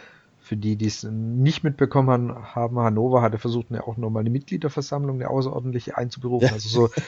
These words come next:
Speaker 1: der Pro-, das wurde einfach mal, obwohl es in der Satzung steht, einfach mal abgebügelt. Also da ist, ähm, geht's ja auch darum, einfach eben das Kind ja sich, ja, wie Enzo das gesagt hat, den Verein sich unter den Nagel reißen will,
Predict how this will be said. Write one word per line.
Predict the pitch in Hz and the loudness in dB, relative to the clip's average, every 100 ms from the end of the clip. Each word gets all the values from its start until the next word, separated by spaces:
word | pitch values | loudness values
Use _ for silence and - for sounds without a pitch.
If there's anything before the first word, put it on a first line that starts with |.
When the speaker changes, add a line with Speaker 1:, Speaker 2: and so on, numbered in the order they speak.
| - - | -10 6
Speaker 1:
der | 123 | 6
Pro-, | - - 135 - 160 | 8 8 8 10 10
das | 135 143 | 10 10
wurde | 165 151 | 12 12
einfach | 139 151 135 | 12 10 10
mal, | 143 143 | 10 10
obwohl | 131 127 | 8 6
es | 131 | 6
in | 131 | 4
der | 123 | 2
Satzung | 123 - 123 | 2 -2 -2
steht, | - 117 | 0 2
einfach | 107 117 | 2 2
mal | 104 | 4
abgebügelt. | 165 - 151 156 143 151 - - - - _ | 2 2 -2 2 2 2 -6 -16 -20 -20 _
Also | - 120 | -2 0
da | 117 - 120 | 2 2 2
ist, | 117 120 | 2 4
ähm, | 120 120 117 120 117 | 4 4 0 -4 -6
geht's | - 120 | -2 -2
ja | 120 | 0
auch | 117 - | 0 0
darum, | 127 117 117 | -2 -2 -4
einfach | 113 110 117 113 - | -4 -4 -6 -6 -6
eben | 113 113 | -6 -4
das | 113 - | -6 -6
Kind | - 113 | -6 -4
ja | 110 107 | -2 -2
sich, | 110 107 - _ _ | -4 -8 -12 _ _
ja, | 110 107 117 _ _ - | -8 -8 -10 _ _ -2
wie | |
Enzo | 127 117 127 | 0 4 4
das | 113 | 4
gesagt | - 113 110 | 0 -4 -2
hat, | 117 | -4
den | 120 117 117 113 | -4 -6 -6 -6
Verein | 117 113 117 | 0 0 0
sich | 120 | -2
unter | 120 113 | -2 0
den | |
Nagel | 113 139 123 | 0 0 0
reißen | 95 101 - | 0 -2 -2
will, | 113 127 | 0 0